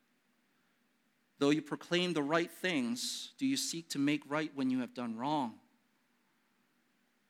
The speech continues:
When you hear that you have hurt someone deeply because of a gossip or rumor that you have created,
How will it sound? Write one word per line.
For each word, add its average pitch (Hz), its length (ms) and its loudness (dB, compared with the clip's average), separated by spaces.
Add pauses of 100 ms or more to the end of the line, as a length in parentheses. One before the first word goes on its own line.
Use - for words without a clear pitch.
(320)
When 156 180 4
you 160 80 4
hear 190 240 4
that 175 160 2
you 160 60 2
have 156 120 0
hurt 180 220 -4
someone 151 360 0
deeply 151 340 -2
because 131 260 -4
of 127 120 -8
a - 20 -6
gossip 143 520 -2
or 127 100 -2
rumor 143 480 2
that 131 140 -4
you 135 100 -2
have 127 80 -8
created, 123 560 -4